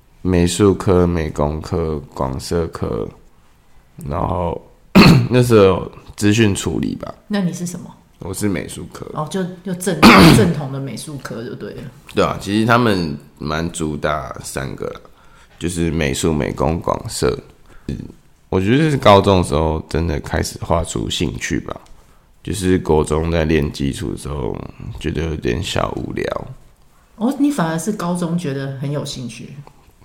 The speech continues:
Speaker 1: 对啊，就是开始觉得，哦，好像可以这样玩欸，就是
Speaker 2: 哪一，哪一个时候让你突-，突然觉得很有趣啊？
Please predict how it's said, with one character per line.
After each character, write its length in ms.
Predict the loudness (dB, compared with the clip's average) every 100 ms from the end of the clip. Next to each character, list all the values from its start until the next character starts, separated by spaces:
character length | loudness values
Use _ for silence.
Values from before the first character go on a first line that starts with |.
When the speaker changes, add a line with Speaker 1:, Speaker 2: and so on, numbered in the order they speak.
| -20 -6
Speaker 1:
对 100 | 2
啊， 260 | 4 4 0 -4
就 100 | -2
是 160 | 0
开 160 | 2 4
始 120 | 4
觉 260 | 0 -6 -6
得， 20 | -6
哦， 140 | 0 0
好 160 | 2
像 180 | 4 6
可 80 | 8
以 80 | 6
这 120 | 4
样 200 | 4 2
玩 160 | 0 -6 -8
欸， 240 | -10 -12 -14 -10
就 100 | -8
是 280 | -6 -8 -8 -14 -16 -12
Speaker 2:
哪 220 | -6 -6 -4
一， 100 | -4 -4
哪 140 | -6
一 40 | -6
个 120 | -6
时 200 | -6 -8
候 160 | -6
让 160 | -6 -6
你 40 | -8
突-， 80 | -14 -20 -16
突 180 | -4 -2
然 140 | -2
觉 160 | -4 -8
得 60 |
很 120 | -6 -6
有 160 | -8 -12
趣 260 | -16 -16
啊？ 100 | -18